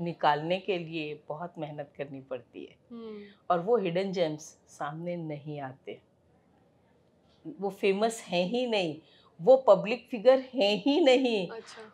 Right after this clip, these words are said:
Speaker 1: वो किसी के सामने, आपके, किसी के सामने क्या, वो आपके बगल में से निकल जाए या आपके बगल में बैठे भी हो तो आपको पता नहीं चलेगा।
Speaker 2: हम्म।
Speaker 1: ऐसे ट्रेडर्स हैं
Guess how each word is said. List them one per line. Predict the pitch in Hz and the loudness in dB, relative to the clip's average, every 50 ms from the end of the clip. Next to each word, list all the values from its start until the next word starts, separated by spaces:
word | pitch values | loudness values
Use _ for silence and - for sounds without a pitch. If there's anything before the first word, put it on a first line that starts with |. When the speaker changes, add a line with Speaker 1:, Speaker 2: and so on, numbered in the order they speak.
| _ - | _ -4
Speaker 1:
वो | 220 240 | -4 -4
किसी | 233 247 226 - 269 247 | -2 -4 -6 -4 -2 0
के | 254 254 | 0 0
सामने, | 247 254 233 226 233 240 254 226 - - - - - | 2 0 0 -2 -2 -4 -6 -8 -8 -12 -2 4 4
आपके, | 214 220 - - 277 254 - _ _ _ _ _ _ _ _ _ - | 4 4 4 0 -8 -10 -10 _ _ _ _ _ _ _ _ _ -6
किसी | - 294 247 285 | -4 -2 -2 -2
के | 277 294 | -2 0
सामने | 285 302 262 262 262 262 269 | 2 4 4 4 4 2 2
क्या, | 294 294 285 | 2 2 4
वो | 285 | 6
आपके | 262 254 254 - 277 | 6 4 4 0 0
बगल | 262 240 220 220 247 254 | 2 4 6 6 6 4
में | 262 269 | 4 2
से | 302 294 269 | 0 0 -2
निकल | 254 247 254 247 240 233 | -2 0 2 2 4 4
जाए | 254 247 254 | 6 4 4
या | 262 277 262 | 4 4 4
आपके | 247 240 240 - 262 | 4 4 4 0 -2
बगल | 240 - 240 233 240 247 247 | 2 2 4 4 4 4 4
में | 262 254 220 | 2 2 4
बैठे | 220 202 190 190 247 240 226 | 4 2 4 4 2 0 0
भी | 220 254 | 0 -2
हो | 254 226 | -4 0
तो | 226 233 | 2 2
आपको | 220 214 220 214 | 2 2 0 -4
पता | 208 - 208 208 202 202 | -4 -4 -2 2 2 2
नहीं | 202 202 196 | 2 0 -2
चलेगा। | - - 190 180 170 165 151 147 135 - - - | -2 -2 0 0 0 -2 -2 -4 -6 -6 -8 -14
Speaker 2:
हम्म। | 240 233 233 226 226 220 214 214 208 | -16 -14 -12 -12 -12 -14 -12 2 4
Speaker 1:
ऐसे | 208 208 202 202 - 311 311 320 | 4 4 4 2 0 -2 -2 0
ट्रेडर्स | 311 302 277 254 240 233 240 240 226 226 | 4 10 10 10 12 10 8 4 2 0
हैं | 226 220 202 202 202 208 226 247 269 - - - | 2 4 4 6 6 6 4 2 2 -2 -10 -20